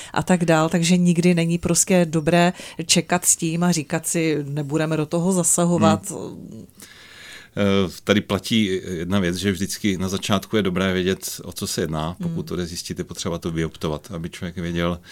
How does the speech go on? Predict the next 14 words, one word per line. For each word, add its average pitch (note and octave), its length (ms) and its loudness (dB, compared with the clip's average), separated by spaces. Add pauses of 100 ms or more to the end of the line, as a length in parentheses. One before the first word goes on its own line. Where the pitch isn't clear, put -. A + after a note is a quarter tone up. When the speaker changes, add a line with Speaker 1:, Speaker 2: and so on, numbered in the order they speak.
(360)
Speaker 2:
s - 100 -4
čím F#2 260 2
vlastně, F2 680 4
eh, E2+ 880 0
se - 160 -2
bude F#2+ 160 4
potýkat - 600 0
a, F2 200 2
a D2+ 100 -4
jak F2 180 -4
to F#2+ 100 0
může F2+ 140 -2
být F2+ 120 2
nebezpečné. D#2+ 560 -2